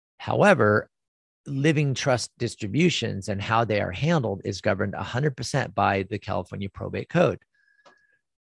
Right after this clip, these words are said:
If you look in the probate code, you can figure out what your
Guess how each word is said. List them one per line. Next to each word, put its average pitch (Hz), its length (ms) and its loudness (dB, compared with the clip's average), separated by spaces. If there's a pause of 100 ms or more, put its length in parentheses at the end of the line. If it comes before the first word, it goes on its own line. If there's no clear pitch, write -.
(680)
If 135 220 0
you 143 140 2
look 165 280 0
in 151 100 0
the 120 100 2
probate 156 400 2
code, 110 200 0
you 120 140 -2
can 135 160 -4
figure 113 240 0
out 113 140 2
what 120 200 -2
your 110 500 0